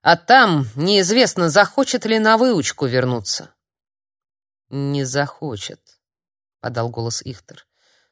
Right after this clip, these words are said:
«Дар ее велик, а умом курица. И свой цыпленок ей дороже чужих будет. Лечить-то станет,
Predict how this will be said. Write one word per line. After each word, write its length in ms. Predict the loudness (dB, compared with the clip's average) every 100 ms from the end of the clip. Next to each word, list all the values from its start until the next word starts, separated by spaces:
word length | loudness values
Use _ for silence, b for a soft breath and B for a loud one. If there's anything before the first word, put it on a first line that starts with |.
| _
«Дар 400 | -8 2 6 6
ее 420 | 4 0 -2 -2
велик, 480 | -2 -2 -2 -4 -2
а 100 | -2
умом 340 | 0 -2 -2 -6
курица. 640 | -6 -6 -4 -6 -10 -12 _ _ _ _ _ _ _
И 80 | -8
свой 280 | -4 0 -2
цыпленок 520 | -2 -2 -2 -2 -2
ей 160 | -2 0
дороже 380 | 2 0 -2
чужих 520 | -6 -6 -4 -2 -4 -4
будет. 580 | -6 -6 -10 _ _ _ _ -10
Лечить-то 640 | -6 -4 -4 -4 -4 -4
станет, 1080 | -2 -4 2 6 6 4 0 -8 -12 -16 -18